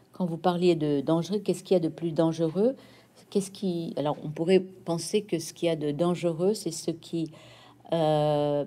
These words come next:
peut détruire nos relations, par exemple. Alors là, je dirais que, en fait, si je prenais cette définition de danger,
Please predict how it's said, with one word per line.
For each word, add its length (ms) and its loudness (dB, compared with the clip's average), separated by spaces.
peut 120 4
détruire 440 4
nos 140 2
relations, 580 -2
par 180 -12
exemple. 420 -16
Alors 160 4
là, 180 6
je 140 -2
dirais 360 2
que, 340 6
en 140 -4
fait, 380 -4
si 320 -4
je 100 2
prenais 320 0
cette 220 -2
définition 640 0
de 140 -2
danger, 500 0